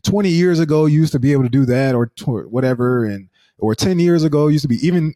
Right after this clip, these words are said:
two thousand and eight when you had that housing crash or whatever. And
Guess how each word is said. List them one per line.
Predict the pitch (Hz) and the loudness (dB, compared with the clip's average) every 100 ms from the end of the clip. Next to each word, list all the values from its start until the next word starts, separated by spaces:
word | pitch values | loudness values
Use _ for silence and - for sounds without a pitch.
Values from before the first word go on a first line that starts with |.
| - | -6
two | 160 | -4
thousand | 151 147 131 123 | 0 0 0 -4
and | 113 | -4
eight | 117 117 90 | -2 -2 -4
when | 98 98 92 | -10 -12 -8
you | 110 | -6
had | 107 | -4
that | 98 92 | -4 -6
housing | 110 117 110 98 | -4 -4 -4 -6
crash | 101 90 87 | -8 -8 -10
or | 92 | -12
whatever. | 98 98 92 90 _ _ _ _ _ - | -8 -8 -8 -14 _ _ _ _ _ -8
And | 110 107 104 95 90 | -4 -2 -2 -4 -10